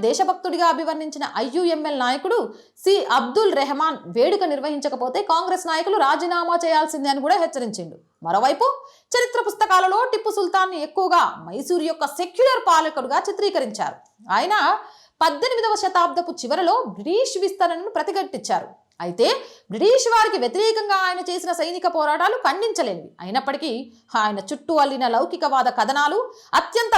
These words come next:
వివాదాస్పదంగా మారాయి. వాస్తవానికి టిప్పు సుల్తాన్ పాలన పూర్తిగా మతపరమైన ఆధిపత్యం, ఇంకా దక్షిణ భారతదేశం అంతటా క్రూరమైన హింసతోనే గుర్తించాల్సి ఉంటుంది. ఆలయ ఆచారాలలో ఆయన జోక్యం ఒక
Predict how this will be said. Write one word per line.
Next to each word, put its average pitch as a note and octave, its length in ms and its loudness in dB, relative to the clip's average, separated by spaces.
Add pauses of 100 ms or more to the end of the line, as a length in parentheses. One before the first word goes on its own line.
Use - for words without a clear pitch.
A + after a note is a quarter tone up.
వివాదాస్పదంగా F#4+ 880 2 (100)
మారాయి. E3+ 280 -2 (260)
వాస్తవానికి B3 680 2 (540)
టిప్పు D#4 360 -2
సుల్తాన్ C4+ 460 0 (120)
పాలన B3 340 2 (540)
పూర్తిగా D#4+ 640 4 (200)
మతపరమైన D#4+ 720 2 (240)
ఆధిపత్యం, G4+ 500 2 (300)
ఇంకా A#3 200 2 (500)
దక్షిణ A3 280 -4 (140)
భారతదేశం G3+ 600 -2
అంతటా A3+ 320 0 (460)
క్రూరమైన C4+ 560 2 (100)
హింసతోనే D4 680 -4 (120)
గుర్తించాల్సి G#3+ 760 -4
ఉంటుంది. E3+ 300 -10 (380)
ఆలయ B3+ 340 4 (160)
ఆచారాలలో C4+ 580 4 (400)
ఆయన G3 180 -4 (160)
జోక్యం C#4 460 0
ఒక - 80 -10